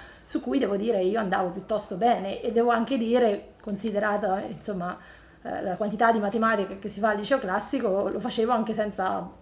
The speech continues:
fatica. <laughs> Eh, quindi forse quello. Devo dire, forse la, mm, l'interesse è nato quando, ehm, ho cominciato a preparare l'esame di maturità, eh,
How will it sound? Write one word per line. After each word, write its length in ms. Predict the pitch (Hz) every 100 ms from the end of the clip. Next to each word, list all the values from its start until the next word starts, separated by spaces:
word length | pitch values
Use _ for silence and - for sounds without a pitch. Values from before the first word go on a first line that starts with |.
| -
fatica. 420 | - - 247 202
<laughs> 640 | - 220 202 - - - - -
Eh, 200 | 233 233
quindi 400 | 302 302 269 240
forse 480 | - 311 330 269 240
quello. 480 | 202 190 196 196 - - - -
Devo 160 | 339 370
dire, 200 | 302 240
forse 640 | 330 - - 269 247 - - 254
la, 440 | 226 220 220 208
mm, 320 | 214 202 190 - - -
l'interesse 520 | 254 240 311 403 247
è 20 |
nato 380 | 233 196 185 233
quando, 720 | 240 254 214 202 190 202 - -
ehm, 760 | 190 190 185 185 180 180 190 - - - -
ho 220 | - 262
cominciato 380 | 262 277 381 339
a 20 |
preparare 400 | 233 240 240 226
l'esame 320 | 220 247 240
di 80 | 220
maturità, 640 | 208 214 208 202 185 285 - - - -
eh, 200 | 320 349